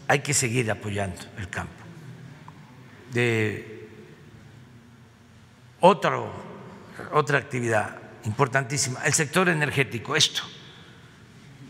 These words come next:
que estamos ahora enfrentando. Que no nos falte el gas, que no nos falten las gasolinas, que no nos falte el diésel,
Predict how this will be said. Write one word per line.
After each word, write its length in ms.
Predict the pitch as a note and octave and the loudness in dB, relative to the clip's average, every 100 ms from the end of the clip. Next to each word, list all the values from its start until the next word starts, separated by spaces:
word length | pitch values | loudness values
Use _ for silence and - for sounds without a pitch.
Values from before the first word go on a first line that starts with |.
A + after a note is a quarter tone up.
| - - - - | -18 -20 -18 -6
que 60 | |
estamos 340 | G2+ C#3+ C3+ A#2+ | 0 2 2 2
ahora 460 | A#2 A#2 G2+ - - - | 2 2 0 -4 -12 -6
enfrentando. 600 | G#2 A2+ F#2 F#2 F2+ - - - - - - - - - - | -4 -2 -2 -4 -6 -10 -16 -20 -20 -20 -20 -20 -20 -20 -10
Que 140 | - E3 | 2 4
no 140 | G3 | 6
nos 160 | F3 A#2 | 6 4
falte 300 | D3 B2 B2+ | 2 2 -2
el 140 | A2+ | -2
gas, 480 | G2+ G2+ - - - - - - - - | -4 -4 -4 -6 -10 -16 -20 -20 -20 0
que 120 | F3+ | 4
no 120 | F#3 F#3+ | 6 4
nos 140 | B2 | 4
falten 300 | C#3+ C3 B2 | 2 2 -2
las 140 | G#2 | -2
gasolinas, 760 | G2 G#2 G#2 G2+ G2+ F#2+ F#2+ - - - - - - - - - - - - - - | 0 -2 -2 -4 -4 -4 -6 -8 -12 -20 -20 -20 -20 -20 -20 -20 -20 -20 -20 -20 0
que 120 | D#3+ | 2
no 140 | F3 G3 | 6 6
nos 140 | D#3+ | 6
falte 300 | D#3 C#3+ B2 | 4 2 -2
el 120 | A#2 | -4
diésel, 400 | G#2 G#2 - A2 | -2 -2 -4 -6